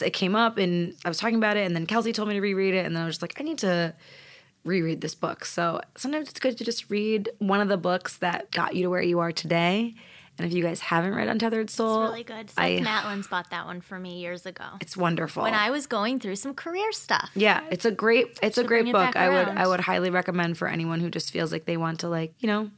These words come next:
Speaker 1: I'm not gonna read the whole thing, but there's a certain chapter that I was like, "I think I should revisit this."
Speaker 2: Bits and pieces.
Speaker 1: Exactly.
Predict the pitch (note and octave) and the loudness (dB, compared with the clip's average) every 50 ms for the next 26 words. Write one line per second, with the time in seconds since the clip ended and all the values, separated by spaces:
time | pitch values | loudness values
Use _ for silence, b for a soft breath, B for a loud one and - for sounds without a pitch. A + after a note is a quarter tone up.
0 | - - A3+ A#3+ B3 A#3+ B3 A#3+ A3+ A3+ A3 F#3+ G#3+ E3+ G3 G3 G#3 G#3 - B3 | -6 0 4 4 4 4 4 2 2 2 2 2 0 2 2 2 0 2 0 0
1 | B3 B3 A#3+ G#3+ G3+ F#3 - F#3+ F3+ E3+ F3+ - - F3+ F3+ E3+ E3 - E3 D#3+ | 0 0 2 2 2 2 2 0 0 0 0 0 0 -2 -2 -2 -2 0 0 0
2 | D#3+ - - F#3 F#3+ F3 F3+ F3 E3+ E3 E3+ D#3+ D#3 E3+ E3 - G#3 - D#4+ E4 | 0 0 0 0 0 0 0 0 0 0 0 -2 -2 -4 -4 -6 -6 -6 -4 -2
3 | F4 D#4+ C#4+ D4+ D4 D4 D4 D#4 A#3 G3 - - - - - - - E4+ F4 F4 | -2 -2 0 0 -2 0 0 0 0 -2 -2 -4 -6 -6 -6 -8 -8 -8 -10 -10
4 | - - F#4 F4 E4 - F4+ G4 D#4+ D4+ - - - G3 - - C4 A#3 B3+ A3+ | -10 -10 -10 -10 -10 -8 -6 -6 -6 -6 -8 -10 -10 -6 -2 -2 0 0 0 2
5 | C#4 D#4+ F4 E4 D#4+ - - E3+ F3 E3+ - - - - - | 2 4 2 2 0 -4 -4 -4 -2 -2 -2 -4 -4 -8 -10